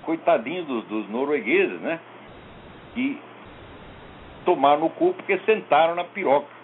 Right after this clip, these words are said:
tá entendendo? Quem mandou sentar, porra, né? Então, e como falar dessas coisas, vamos dizer,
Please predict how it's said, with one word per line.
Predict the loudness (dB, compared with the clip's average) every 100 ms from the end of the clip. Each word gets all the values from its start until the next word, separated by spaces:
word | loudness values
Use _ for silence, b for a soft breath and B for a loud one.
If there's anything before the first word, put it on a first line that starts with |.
| -16
tá |
entendendo? | -14 -10 -10 -12 -20 -20 -20 -20 -20 -10
Quem | -6
mandou | -4 0 0 2
sentar, | 0 2 2 2 0
porra, | -14 -14 -12 -4
né? | -4 -4 -12 -20 -20 -20 -20 -20 -20 -18 -14
Então, | -4 0 0 -2 -12 -20 -14 -10
e | -10 -4
como | -2 -2
falar | 0 2 4 4
dessas | 4 0 -2 -6 -2
coisas, | 0 0 -2 -6
vamos | -4 -4
dizer, | -4